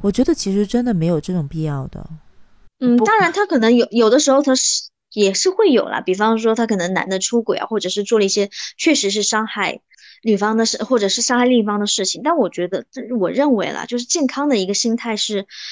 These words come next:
Speaker 2: 你应该，如果当你有了孩子之后，你是应该把男女关系和亲子关-，关系是分开来看的。
Speaker 1: 嗯哼。
Speaker 2: 这个人他是伤害了你，你们离婚了，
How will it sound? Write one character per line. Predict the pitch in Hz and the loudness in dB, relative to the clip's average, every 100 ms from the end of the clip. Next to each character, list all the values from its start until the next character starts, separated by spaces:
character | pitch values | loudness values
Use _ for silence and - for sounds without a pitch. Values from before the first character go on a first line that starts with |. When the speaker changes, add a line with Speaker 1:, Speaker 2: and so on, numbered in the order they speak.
| - | -8
Speaker 2:
你 | 208 214 | -2 0
应 | 269 | 2
该， | 339 330 311 | 2 0 0
如 | 262 | 0
果 | 285 | 0
当 | 190 240 277 | 2 0 2
你 | 220 | 0
有 | 175 | 0
了 | 165 | -4
孩 | - 175 | -6 -8
子 | 180 175 | -6 -6
之 | 196 | -6
后， | 214 202 | -4 -4
你 | 180 | -4
是 | 175 262 | -4 -2
应 | 247 254 | 0 0
该 | 277 | 0
把 | 269 170 | -2 -4
男 | 180 180 | -6 0
女 | 254 185 | 0 0
关 | 233 262 | 0 0
系 | 269 196 | -2 -4
和 | 190 | -4
亲 | - 269 | -2 -2
子 | 254 | -4
关-， | - 214 | -6 -10
关 | - 254 | -2 0
系 | 254 | 0
是 | 202 240 | -4 -4
分 | - 262 | -2 -4
开 | - 254 | -4 -6
来 | - - | -8 -12
看 | - - | -14 -12
的。 | - - - - 202 | -14 -16 -16 -8 0
Speaker 1:
嗯 | 196 | 4
哼。 | |
Speaker 2:
这 | 196 | 6
个 | 320 | 6
人 | 233 220 | 4 2
他 | 294 | -2
是 | - | -2
伤 | 302 190 | -2 -4
害 | 196 196 | -4 -6
了 | 170 | -6
你， | 254 - | -8 -12
你 | 214 | -6
们 | 202 190 | -4 -2
离 | 196 | -2
婚 | 202 240 233 | 0 0 0
了， | 214 | -2